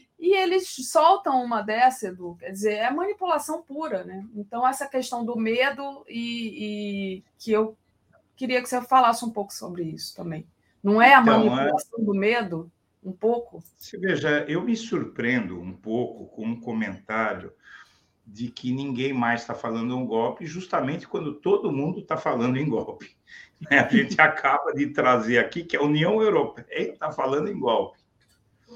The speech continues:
Speaker 2: Ah, os Estados Unidos estão falando em golpe. O presidente do Tribunal Superior Eleitoral tá falando em golpe. Um, um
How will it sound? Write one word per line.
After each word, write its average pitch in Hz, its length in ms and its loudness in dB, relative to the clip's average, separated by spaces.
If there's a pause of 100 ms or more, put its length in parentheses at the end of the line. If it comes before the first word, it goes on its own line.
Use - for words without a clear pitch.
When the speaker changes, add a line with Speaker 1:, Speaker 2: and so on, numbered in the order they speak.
(320)
Speaker 2:
Ah, 127 840 4
os 135 140 -8
Estados 180 400 -4
Unidos 208 420 -2
estão 208 220 -2
falando 175 380 -2
em 220 120 2
golpe. 147 560 0 (300)
O 117 80 -20
presidente 185 600 0
do 202 180 -4
Tribunal 208 520 2
Superior 185 580 0
Eleitoral 175 640 2
tá 196 100 -6
falando 170 420 -2
em 214 140 -6
golpe. - 580 2 (680)
Um, 151 1120 -2 (160)
um 127 1400 -2